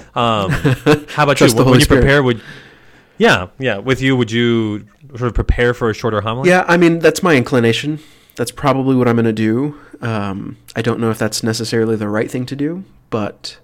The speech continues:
Speaker 1: Mm-hmm.
Speaker 2: I, I get, I get uncomfortable when I become the, or, like, when, "Oh, well, I'll just use a shorter Eucharistic prayer so I can preach longer."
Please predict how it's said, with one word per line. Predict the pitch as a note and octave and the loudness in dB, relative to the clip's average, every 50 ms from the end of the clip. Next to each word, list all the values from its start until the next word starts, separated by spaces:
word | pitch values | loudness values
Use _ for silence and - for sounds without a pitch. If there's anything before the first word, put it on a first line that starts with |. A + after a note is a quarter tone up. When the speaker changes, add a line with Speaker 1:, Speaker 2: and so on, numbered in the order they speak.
| _ _ _ _ _ _ _ _ _ _ | _ _ _ _ _ _ _ _ _ _
Speaker 1:
Mm-hmm. | G#2+ G#2 - - | -20 -20 -12 -6
Speaker 2:
I, | - C3 C#3 C#3+ C#3+ D3 D3 D3 C#3+ C#3 C#3+ - - | -2 0 0 2 2 4 4 4 4 2 0 -2 -4
I | - C3 C#3 D3+ D3+ | -2 0 0 0 0
get, | D3 D#3 C#3 B2+ B2 - - _ _ _ _ _ _ _ _ - | 0 0 0 0 0 -2 -8 _ _ _ _ _ _ _ _ -2
I | C#3 D#3 | 0 2
get | D#3 E3 C#3+ | 2 2 2
uncomfortable | B2+ A#2 - C3 B2+ B2 - - B2+ B2 A#2 A2+ | 2 0 -2 -4 -4 -4 -6 -6 -6 -4 -2 -2
when | A#2 A2 G#2+ A2+ - | -2 -2 -2 -4 -4
I | A2+ A#2+ B2 | -2 -2 -2
become | A#2+ B2+ A#2+ - - A#2 G#2 G#2 G#2 G#2 G#2+ A2+ _ _ _ _ _ _ _ _ _ _ _ _ _ _ _ _ _ _ _ _ _ _ _ _ _ _ - | -2 -4 -6 -6 -6 -6 -6 -6 -6 -8 -10 -12 _ _ _ _ _ _ _ _ _ _ _ _ _ _ _ _ _ _ _ _ _ _ _ _ _ _ -18
the, | - B2+ A#2+ A#2+ A2+ A2 G#2+ A2 A2+ - - A#2+ - _ _ _ _ _ _ _ _ _ _ | -14 -8 -6 -4 -4 -2 -4 -4 -6 -8 -10 -12 -18 _ _ _ _ _ _ _ _ _ _
or, | C#3 C#3+ C#3+ | 0 2 4
like, | C#3+ C#3 C3 - - | 4 2 0 0 0
when, | C#3 C3 B2 B2 B2+ - | 2 2 2 2 0 0
"Oh, | - C#3+ C3+ C3 | 0 2 2 2
well, | B2+ B2 A#2 | 2 2 2
I'll | A#2 B2 | 2 0
just | A#2+ C3 A#2+ - - | 0 0 -2 -2 -2
use | B2+ A#2 | -4 -4
a | B2 | -4
shorter | G#2+ - C#3 B2 A#2+ | -4 -4 -2 -2 0
Eucharistic | A#2+ A#2+ A#2 A#2 B2 G#2+ - - G2 - | -2 -2 -2 -4 -6 -6 -6 -8 -10 -10
prayer | - - B2 A2 G#2 | -6 -4 -4 -4 -4
so | G#2+ - A2 | -4 -6 -6
I | |
can | A2 - G#2 G#2+ | -8 -8 -12 -12
preach | - - A#2+ A2+ A#2 - | -8 -8 -8 -6 -6 -8
longer." | - - - - - - - - | -8 -10 -10 -12 -14 -14 -16 -18